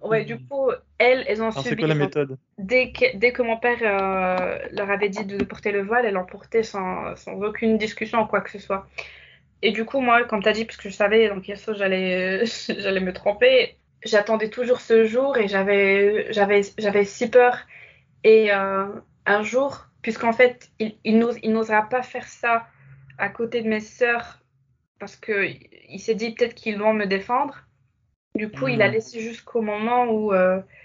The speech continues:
Speaker 1: je me rappelle, c'était un, c'était un vendredi. C'était entre, euh, midi et quatorze heures. Et là, j'allais, j'allais, j'allais sortir de chez moi pour aller à l'école. Et je portais un pantalon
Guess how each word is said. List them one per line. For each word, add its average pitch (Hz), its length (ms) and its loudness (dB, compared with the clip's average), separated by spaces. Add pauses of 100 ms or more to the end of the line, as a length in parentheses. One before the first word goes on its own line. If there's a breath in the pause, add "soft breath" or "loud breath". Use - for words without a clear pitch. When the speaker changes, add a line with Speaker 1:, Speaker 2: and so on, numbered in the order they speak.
(360 soft breath)
Speaker 1:
je 220 120 0
me 220 60 6
rappelle, 226 280 4
c'était 226 400 -8
un, 196 420 -6
c'était - 200 -8
un 208 100 -2
vendredi. 220 640 -6 (440)
C'était 226 460 -6
entre, 220 400 -6
euh, 202 300 -2
midi 208 360 -4
et 208 180 0
quatorze 202 440 -2
heures. 269 240 4 (140)
Et 214 80 4
là, 226 140 6
j'allais, 214 260 0 (160)
j'allais, 208 540 0
j'allais 214 220 -4
sortir 233 340 -2
de 220 80 2
chez 226 120 -8
moi 233 160 -2
pour 214 160 -4
aller 208 100 4
à 214 100 6
l'école. 208 460 -2 (680 loud breath)
Et 220 120 4
je 214 140 -4
portais 196 320 2
un 196 160 2
pantalon 220 680 -2